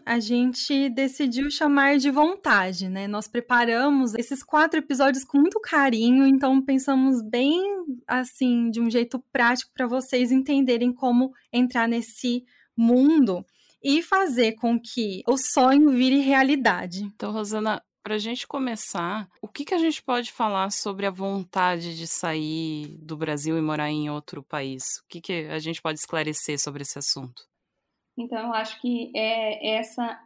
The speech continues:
Speaker 3: é uma parte super importante que, às vezes, as pessoas subestimam, né? Porque eu lido com isso no meu dia a dia e eu vejo pessoas com vontades diferentes.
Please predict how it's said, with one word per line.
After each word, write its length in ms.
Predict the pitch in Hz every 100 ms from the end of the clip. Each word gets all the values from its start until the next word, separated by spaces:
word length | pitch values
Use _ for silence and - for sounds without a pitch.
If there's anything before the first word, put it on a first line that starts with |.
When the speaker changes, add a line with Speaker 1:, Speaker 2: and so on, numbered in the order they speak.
| _ _
Speaker 3:
é 180 | - 226
uma 560 | 233 240 226 220 208 - _
parte 640 | 247 226 247 - - 233 - _ _
super 560 | - - 302 330 330 302
importante 800 | 285 277 254 - 220 214 240 -
que, 80 | 269
às 180 | 247 240
vezes, 240 | 240 240
as 160 | 254 254
pessoas 480 | 247 247 247 233 240 - _ _ _
subestimam, 1000 | - 277 233 262 254 - 214 196 185 202
né? 280 | 247 277 - _ _
Porque 840 | 247 240 240 247 240 240 233 226 208
eu 340 | 220 240 240 -
lido 480 | 226 233 269 240 254
com 160 | 247 233
isso 320 | 226 - 240
no 100 | 233
meu 160 | 247 294
dia 200 | 320 285
a 100 | -
dia 480 | - 208 214 233 240 _ _
e 60 | 269
eu 120 | 277
vejo 320 | 262 269 262
pessoas 560 | 262 254 254 247 254 254 - - _ _
com 200 | - 285
vontades 800 | 285 320 339 339 254 311 294 262
diferentes. 720 | 254 - 208 196 285 - _